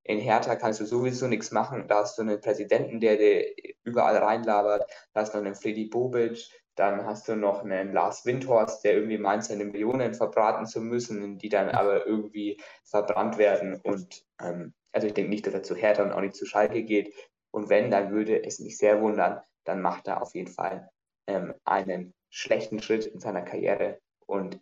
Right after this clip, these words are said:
in Fürth ist er auf jeden Fall gut aufgehoben und mich würde es auch sehr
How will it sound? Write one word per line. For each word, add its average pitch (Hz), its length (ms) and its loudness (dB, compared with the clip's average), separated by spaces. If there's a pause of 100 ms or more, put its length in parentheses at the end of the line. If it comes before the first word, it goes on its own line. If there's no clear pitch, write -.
in 101 100 -12
Fürth 107 340 0
ist - 220 -8
er 87 300 0
auf - 160 -6
jeden 110 220 0
Fall 87 260 -2
gut - 180 -4
aufgehoben 104 520 0
und 101 200 -10
mich 104 200 -8
würde 120 320 2
es 107 260 0
auch 95 220 -6
sehr - 440 -4